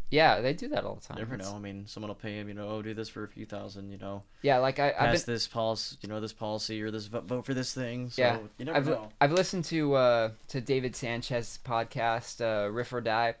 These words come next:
Speaker 1: and, uh, he, he's, he's talked on that very thing. He's been like, you know, I think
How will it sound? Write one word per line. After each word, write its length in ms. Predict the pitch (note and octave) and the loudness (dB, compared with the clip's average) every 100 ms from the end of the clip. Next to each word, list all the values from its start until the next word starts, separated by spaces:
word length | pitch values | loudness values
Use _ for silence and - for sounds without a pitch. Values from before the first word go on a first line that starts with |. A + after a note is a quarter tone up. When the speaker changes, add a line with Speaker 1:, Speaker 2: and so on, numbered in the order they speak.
| - - - - | -10 -20 -20 -10
Speaker 1:
and, 320 | - C3 B2 A#2+ | -4 -2 0 4
uh, 240 | B2 A#2+ | 6 4
he, 360 | A#2 A#2+ C3 B2+ | 2 0 0 0
he's, 440 | A#2+ C3 A#2+ - | 0 0 0 -4
he's 240 | - C3 - | -2 -2 2
talked 300 | B2+ C3 A#2+ | 2 2 0
on 160 | A#2+ | 0
that 160 | A#2 A2 | 0 0
very 240 | A#2 A2+ | 2 0
thing. 280 | A2+ B2 A#2 | 0 -4 -4
He's 160 | A2+ A2 | -6 -6
been 200 | A#2 A#2 | -6 -4
like, 260 | A2 G#2+ | -4 -4
you 80 | A#2+ | -6
know, 80 | A#2 | -4
I 100 | A2 | -2
think 200 | A2 A2+ | -4 -6